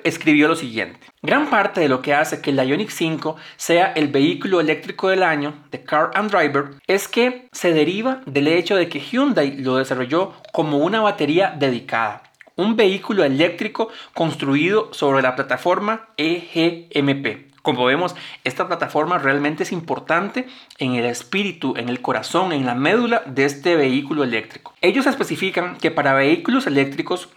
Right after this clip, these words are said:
del fabricante de automóviles, todos los modelos Ioniq cinco vienen con un sistema eléctrico de ochocientos voltios que permite una carga rápida del diez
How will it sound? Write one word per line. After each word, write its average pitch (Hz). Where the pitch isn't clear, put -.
del 131
fabricante 147
de 202
automóviles, 139
todos 254
los 277
modelos 185
Ioniq 165
cinco 180
vienen 190
con 151
un 208
sistema 202
eléctrico 185
de 143
ochocientos 147
voltios 123
que 143
permite 160
una 208
carga 196
rápida 165
del 123
diez 135